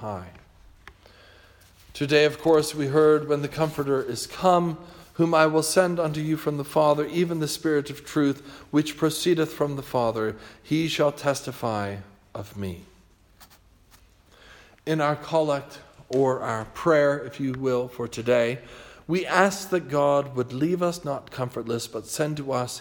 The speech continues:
his Holy Ghost to comfort us, and exalt us unto the same place whither our Savior Christ is gone before.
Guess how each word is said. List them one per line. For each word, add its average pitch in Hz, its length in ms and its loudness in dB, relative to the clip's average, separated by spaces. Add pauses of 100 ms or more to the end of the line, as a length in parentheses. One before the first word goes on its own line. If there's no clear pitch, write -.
his 151 300 -2
Holy 135 320 -6
Ghost 113 400 -4
to 117 80 -10
comfort 101 340 -8
us, 95 320 -10 (400)
and 131 140 2
exalt 160 560 4
us 147 260 0
unto 127 220 -6
the 123 100 -8
same 147 320 -2
place 135 380 0
whither 131 280 0
our 117 200 0
Savior 151 420 0
Christ 127 640 -4 (340)
is 127 200 -4
gone 107 240 4
before. 104 480 -4